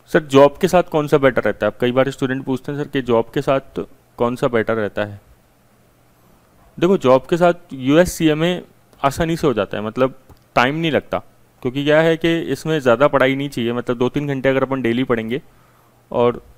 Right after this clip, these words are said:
seven to eight month पूरा का पूरा सीएमए या ज़्यादा से एक साल, मैंने कई बार बोला है, एक साल के अंदर दो तीन घंटे daily पढ़ के और weekends जो आया अपना, weekend जो आया उसमें अपन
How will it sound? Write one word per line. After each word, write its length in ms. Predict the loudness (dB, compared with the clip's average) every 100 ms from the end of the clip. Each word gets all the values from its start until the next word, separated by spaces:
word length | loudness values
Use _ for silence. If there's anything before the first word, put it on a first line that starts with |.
| _ _ _ _ _ _ -18
seven 460 | -6 2 2 2 0
to 140 | 0
eight 200 | 0 0
month 300 | -2 -4 -8 -16 -2
पूरा 220 | 2 4
का 100 | 2
पूरा 360 | 2 0 0 -2 -12 -20 -20 _ _ _
सीएमए 440 | -4 -2 0 -2 -6 -8 0
या 200 | 0 0 2
ज़्यादा 220 | 4 4
से 200 | 4 2 2
एक 100 | 0
साल, 180 | 0 0
मैंने 160 | -2
कई 120 | -2 0
बार 120 | 0
बोला 220 | 0 -2
है, 120 | -4
एक 180 | -6 -4
साल 200 | 0 0
के 100 | 0
अंदर 220 | -4 -4 -6 -16 -20 _ _ _
दो 160 | -2 -2
तीन 160 | -2 -2
घंटे 280 | 0 0
daily 240 | 2 2 2
पढ़ 160 | 0
के 120 | 2 2
और 140 | 2
weekends 580 | 0 -2 -2 -4 -10 -16 -2
जो 100 | 2
आया 220 | 2 2
अपना, 280 | -2 -4 -6
weekend 680 | -6 -6 -4 -2 -4 -4 -10 -10
जो 180 | -2 0
आया 200 | 0 -2
उसमें 380 | -4 -8 -4 -2
अपन 260 | -2 -4